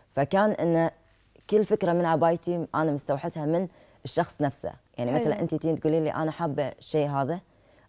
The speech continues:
Speaker 1: أنا أس-، أسوي لك فكرتك على عباية.
Speaker 2: ممتاز.
Speaker 1: فهذه أنا أفكاري، إن أنا ما أسوي شيء من نفسي، أنا أسوي شيء من اللي أنا أتعامل معه.
Speaker 2: يعني زهراء تسوي شيء يشبه شخصية الأنثى اللي هي قاعد تشتغل لها.
Speaker 1: بالضبط.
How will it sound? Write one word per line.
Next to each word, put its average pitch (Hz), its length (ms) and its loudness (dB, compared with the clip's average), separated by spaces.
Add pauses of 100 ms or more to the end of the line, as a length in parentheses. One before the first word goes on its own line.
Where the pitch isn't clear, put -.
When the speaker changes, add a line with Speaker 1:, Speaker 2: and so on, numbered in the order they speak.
(100)
Speaker 1:
أنا 202 200 2
أس-، - 120 -4 (100)
أسوي 165 360 4
لك 196 160 -2
فكرتك 170 460 -2 (160)
على 170 180 2
عباية. 123 520 -4 (340)
Speaker 2:
ممتاز. 240 540 -2
Speaker 1:
فهذه 156 540 2
أنا 156 120 0
أفكاري، 110 380 -4
إن 127 120 -4
أنا 147 240 0
ما 160 140 2
أسوي 180 220 0
شيء 160 160 2
من 139 140 2
نفسي، 139 360 -4 (320)
أنا 151 120 2
أسوي 156 220 2
شيء 185 200 2
من 196 280 0 (720)
اللي 147 160 4
أنا 147 140 2
أتعامل 113 340 -6
معه. - 120 -14
Speaker 2:
يعني 226 460 0
زهراء 269 580 4
تسوي 311 400 6
شيء 339 420 6
يشبه 359 480 2
شخصية 302 640 0
الأنثى 370 400 2
اللي 302 120 4
هي 285 180 6
قاعد 247 180 2
تشتغل 233 500 0
لها. 226 240 -2 (100)
Speaker 1:
بالضبط. 135 280 4